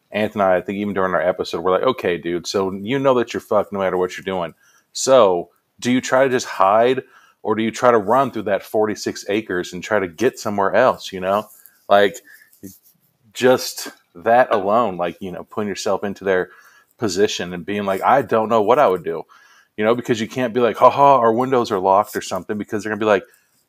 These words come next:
"Uh, you said we're all out here wearing masks. We're doing illegal shit. Like, your little windows aren't gonna protect you from us," you know? <laughs> So it's just one of those things. And then, oh, man,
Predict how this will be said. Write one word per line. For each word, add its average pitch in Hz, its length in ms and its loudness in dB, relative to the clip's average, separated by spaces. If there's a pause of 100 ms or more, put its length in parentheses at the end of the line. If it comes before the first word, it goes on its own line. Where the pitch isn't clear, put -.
(120)
"Uh, 107 300 4
you 101 100 -4
said 127 220 0
we're 110 200 2
all 110 160 8
out 104 200 4
here 107 140 2
wearing 98 280 -2
masks. 98 380 2
We're 101 80 -4
doing 101 240 0
illegal 98 320 0
shit. 107 300 -2
Like, 92 200 -4
your 98 140 -2
little 101 220 4
windows 101 340 2
aren't 95 160 -2
gonna 90 120 -8
protect - 440 -6
you 90 80 -10
from 80 240 -14
us," - 280 -6 (480)
you 95 140 0
know? 92 300 -2
<laughs> - 60 -12 (760)
So - 160 -6 (580)
it's 139 220 0
just 160 200 0 (320)
one 120 200 0
of 120 60 2
those 120 280 4
things. 117 440 0
And 104 180 -4
then, 110 320 0 (800)
oh, 90 580 2 (280)
man, 90 400 -10